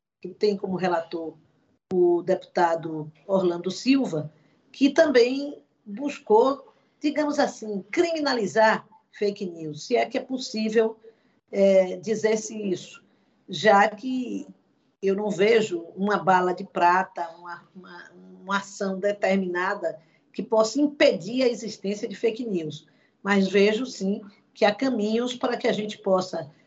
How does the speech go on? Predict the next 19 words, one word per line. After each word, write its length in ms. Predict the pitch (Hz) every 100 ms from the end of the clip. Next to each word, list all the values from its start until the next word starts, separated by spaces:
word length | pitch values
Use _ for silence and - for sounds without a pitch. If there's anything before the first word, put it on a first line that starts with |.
| -
dar 340 | 190 220 233
transparência 800 | - 220 220 190 175 175 180 - 202
à 40 |
rede, 520 | 185 196 226 247 269 - _ _ _ _
para 100 | 185
que 100 | 180
a 80 | 208
gente 280 | 185 202 -
possa, 500 | 196 202 202 - 247 _ _ _ _
é, 720 | 185 180 175 170 165 160 165 - _ _ _ _ _ -
é, 640 | 180 175 170 - - - -
identificar 960 | 247 208 285 285 - 220 - 202 190 -
aqueles 580 | 190 - 220 214 185 -
que 200 | 190 180
atuam 460 | - - 254 240
na 120 | 185
rede 380 | 165 180 180 175
de 120 | 185
forma 540 | 180 196 190 185 165